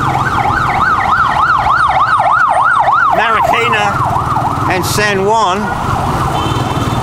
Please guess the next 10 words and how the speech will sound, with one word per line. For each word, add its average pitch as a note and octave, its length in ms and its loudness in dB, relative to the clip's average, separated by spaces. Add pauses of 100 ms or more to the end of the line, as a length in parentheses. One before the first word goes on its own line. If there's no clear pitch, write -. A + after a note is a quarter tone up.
(260)
and F3+ 100 0
did G3+ 140 0
a F#3 40 -2
fifteen G#3 380 -2
minute F#3+ 260 0 (300)
walk G3 340 2
in F#3 120 0
each F#3 180 -2
city, F#3+ 380 0
or D3+ 100 0